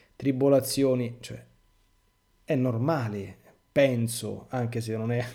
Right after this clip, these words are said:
<laughs> molto virtuoso pensare in questo modo. Poi certamente la volontà illuminata dalla fede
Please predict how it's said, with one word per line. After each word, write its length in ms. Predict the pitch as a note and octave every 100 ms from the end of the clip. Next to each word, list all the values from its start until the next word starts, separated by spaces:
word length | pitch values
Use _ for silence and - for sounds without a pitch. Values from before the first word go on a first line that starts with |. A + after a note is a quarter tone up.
| A#2+ A#2+
<laughs> 300 | A#2 F3 -
molto 380 | C3 C#3+ A#2+ C#3
virtuoso 580 | C3+ C3 C3+ C#3+ C3 B2
pensare 300 | A#2 C3 B2+
in 40 |
questo 260 | B2 A#2+ B2+
modo. 220 | A#2+ G#2
Poi 300 | - D3+ A#2
certamente 800 | - A2 A#2 C#3 B2+ A2+ G2+ -
la 80 | -
volontà 460 | G#2 G#2+ A2+ B2 B2
illuminata 480 | G#2 G#2 A2 A#2+ G#2
dalla 240 | G#2 G#2
fede 440 | C3+ C3+ A2+ F#2